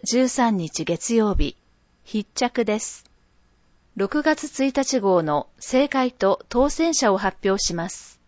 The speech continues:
正解は六箇所で、四十九通の応募があり、正解は四十四通でした。当選者をご紹介します。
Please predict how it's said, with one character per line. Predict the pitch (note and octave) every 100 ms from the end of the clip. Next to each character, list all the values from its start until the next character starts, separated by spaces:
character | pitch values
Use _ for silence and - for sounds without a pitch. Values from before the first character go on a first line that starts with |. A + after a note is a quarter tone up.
| _ _ _ _ _ _ _ _ -
正 | C4+ D4+ D4
解 | C4+ C4 A3
は | A3 G#3+ - -
六 | E3+ G3 -
箇 | - C#4+
所 | - F#3
で、 | D#3+ - _ _ _ _ _ _
四 | A3+ D#4 E4
十 | A#3 G3+
九 | - B3
通 | A#3 G3+ F3+
の | D#3+ F3
応 | G3
募 | G3+
が | F3+ F3
あ | E3
り、 | D3 - _ _ _ _ _
正 | - B3 A#3
解 | A#3 G#3+ G3
は | F#3 F#3+ - -
四 | A#3+ D#4
十 | - G#3
四 | F3+ A#3 B3
通 | - F#3
で | E3 D#3
し | -
た。 | D3+ - _ _ _ _ _ _ _ _ _ _ _ -
当 | A#3+ C#4
選 | D4+ D#4+ D#4
者 | - F3+
を | E3 E3+ - -
ご | F#3+
紹 | A#3 A#3
介 | - G3+
し | - F#3
ま | F3
す。 | G3+ - -